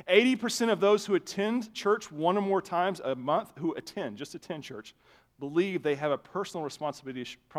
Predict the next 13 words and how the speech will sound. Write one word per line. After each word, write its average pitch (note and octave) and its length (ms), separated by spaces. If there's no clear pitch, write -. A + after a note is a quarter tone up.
responsibility C3 640
to - 20
share A#2 180
their A2+ 80
faith. F#2+ 280
Yet B2 200
ninety-five C#3+ 480
percent B2+ 260
of A#2 60
us A2 120
aren't G#2+ 200
doing G2 180
it. E2+ 60